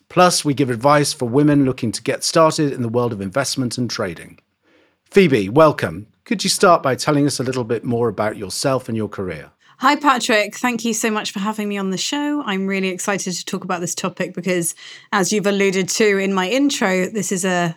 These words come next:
Speaker 2: topic that is close to my heart. I've been working in financial services and servicing clients in their wealth management and investment management for over ten years now.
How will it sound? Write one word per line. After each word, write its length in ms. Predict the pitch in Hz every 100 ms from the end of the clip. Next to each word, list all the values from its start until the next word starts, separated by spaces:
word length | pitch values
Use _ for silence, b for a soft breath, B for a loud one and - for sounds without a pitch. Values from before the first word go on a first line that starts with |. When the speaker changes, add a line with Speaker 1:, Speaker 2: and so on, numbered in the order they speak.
| _
Speaker 2:
topic 360 | - 180 180
that 120 | 170 175
is 120 | 175
close 260 | - 196 -
to 80 |
my 120 | 180 170
heart. 400 | 202 175 - - B B B B
I've 220 | 233 226
been 400 | 226 208 196 180
working 580 | 190 190 185 - 180 165
in 320 | - 160 160
financial 480 | 160 190 175 156 165
services 480 | - 185 160 - 156
and 260 | 156 156
servicing 680 | - 233 190 175 185 165 170 - _
clients 680 | - 202 175 156 - - - -
in 160 | 170
their 140 | 165 165
wealth 280 | 190 190 196
management 640 | 196 190 180 180 165 - _ _ _ _
and 120 | - 202
investment 460 | 202 190 - 190
management 500 | 175 180 185 175 156
for 120 | -
over 180 | 175 170
ten 300 | 170 190 175
years 340 | 208 214 208 196
now. 320 | 156 143